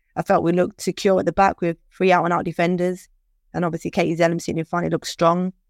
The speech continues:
um, in the absence of Kira, of course. And then I feel like with wing-backs, I think it, it allows Rach Daly, who we know has had a phenomenal season as a striker, to be in those more advanced positions,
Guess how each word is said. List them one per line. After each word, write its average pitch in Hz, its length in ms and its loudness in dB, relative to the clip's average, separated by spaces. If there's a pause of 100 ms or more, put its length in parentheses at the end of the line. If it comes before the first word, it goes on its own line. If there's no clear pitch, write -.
(220)
um, 160 340 -2
in 165 120 -4
the 160 100 2
absence 165 340 -4
of 156 120 -12
Kira, 170 340 -2
of - 140 -14
course. 180 360 -4 (600)
And 196 100 0
then 202 80 4
I 208 60 2
feel 226 160 0
like 214 120 4
with 190 120 -2
wing-backs, 208 420 2
I 180 60 -6
think 185 440 -2
it, 180 60 -4
it - 500 -2
allows 190 340 2
Rach 185 240 -2
Daly, 185 360 2
who 185 160 -2
we 175 80 -2
know 185 400 0
has 175 140 -2
had 170 180 2
a 175 80 0
phenomenal 175 340 -6
season 196 340 0
as 175 120 -2
a 165 60 -4
striker, 180 560 0 (340)
to - 80 -16
be 180 80 2
in 180 80 4
those 170 160 0
more 185 160 2
advanced 180 380 2
positions, 190 520 -4